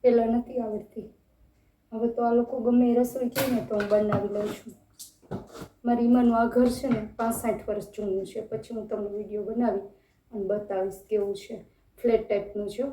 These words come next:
એમ ન લાગે કે આ ઘર પાસઠ વર્ષ જૂનું હશે. રોજ અલગ અલગ જમવાનું આપું બનાવીને.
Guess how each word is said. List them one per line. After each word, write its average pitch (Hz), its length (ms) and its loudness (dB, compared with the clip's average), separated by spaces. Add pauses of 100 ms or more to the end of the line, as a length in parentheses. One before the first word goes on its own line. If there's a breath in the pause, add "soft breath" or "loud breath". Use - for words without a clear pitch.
(160)
એમ 220 120 -2
ન 226 200 0
લાગે 202 280 0
કે 220 100 -8
આ 208 100 -8
ઘર 214 220 -6
પાસઠ 202 520 -8
વર્ષ 196 160 -8
જૂનું 196 500 -4
હશે. 190 300 -8 (1200)
રોજ 233 160 0
અલગ 226 360 -2
અલગ 208 260 -2
જમવાનું 190 580 -4
આપું 175 260 -12
બનાવીને. 180 560 -6